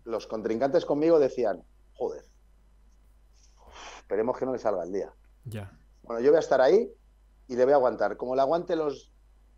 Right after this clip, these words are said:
Speaker 1: como le aguante en las dos primeras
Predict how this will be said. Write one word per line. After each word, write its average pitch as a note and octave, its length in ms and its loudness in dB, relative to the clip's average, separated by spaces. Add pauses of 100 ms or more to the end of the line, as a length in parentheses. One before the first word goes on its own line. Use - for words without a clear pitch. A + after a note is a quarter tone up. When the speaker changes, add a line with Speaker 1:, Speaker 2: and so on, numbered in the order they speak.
(260)
Speaker 1:
como C3 180 -8
le C#3 60 0
aguante C#3+ 1040 0
en C#3+ 100 -8
las B2+ 240 0
dos C#3 180 -4
primeras F#3 720 -2